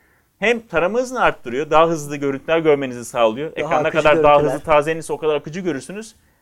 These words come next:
Speaker 1: Hem de daha iyi bir üç boyut deneyim sunacağını iddia ediyor Asus bu monitörle beraber.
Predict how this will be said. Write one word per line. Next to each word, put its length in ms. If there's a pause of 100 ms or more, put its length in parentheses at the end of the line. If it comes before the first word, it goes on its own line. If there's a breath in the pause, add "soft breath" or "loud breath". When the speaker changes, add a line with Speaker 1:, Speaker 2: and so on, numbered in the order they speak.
Speaker 1:
Hem 280
de 260
daha 240
iyi 280
bir 240
üç 280
boyut 260
deneyim 320
sunacağını 460
iddia 320
ediyor 240
Asus 240
bu 40
monitörle 480
beraber. 440